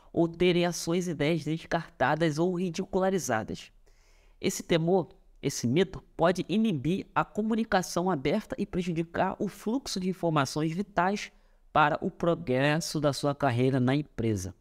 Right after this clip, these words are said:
Então, tome cuidado com isso. Outra coisa do medo de compartilhar informação ou não compartilhar informação é a falta de confiança. E também ela pode ser um fator por medo também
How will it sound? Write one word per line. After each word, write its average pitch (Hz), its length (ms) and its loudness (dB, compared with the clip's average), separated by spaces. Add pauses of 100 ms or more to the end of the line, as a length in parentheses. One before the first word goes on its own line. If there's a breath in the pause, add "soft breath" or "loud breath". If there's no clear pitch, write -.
(300)
Então, 135 380 0 (120)
tome 143 220 0
cuidado 127 440 0
com - 180 -4
isso. - 360 -4 (120 soft breath)
Outra 214 280 2
coisa 165 360 2
do 123 160 -2
medo 120 240 2
de - 80 -8
compartilhar 117 480 0
informação 110 800 0
ou 101 220 -2 (260)
não 135 160 2
compartilhar 117 420 -2
informação 107 520 0
é 143 40 2
a 127 40 -2
falta 147 280 -2
de - 80 -8
confiança. 156 680 -2 (340 soft breath)
E - 100 -4
também 170 440 2
ela 151 160 4
pode 170 320 0
ser - 80 -2
um 190 80 0
fator 175 540 0 (640)
por 220 220 -2
medo 190 320 2
também 185 400 0